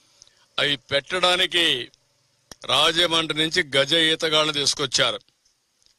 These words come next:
మళ్ళా నీళ్ళు లోపలికి వెళ్ళాలి, లోపలికి వెళ్ళి ఆ షీట్ వేయాలి, ఆ షీట్ మళ్ళా బయట రాకుండా వెయిట్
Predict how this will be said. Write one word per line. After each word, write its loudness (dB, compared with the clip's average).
మళ్ళా 2
నీళ్ళు -2
లోపలికి 0
వెళ్ళాలి, -2
లోపలికి 0
వెళ్ళి 2
ఆ 0
షీట్ -4
వేయాలి, 0
ఆ 2
షీట్ -4
మళ్ళా 2
బయట -2
రాకుండా 0
వెయిట్ 0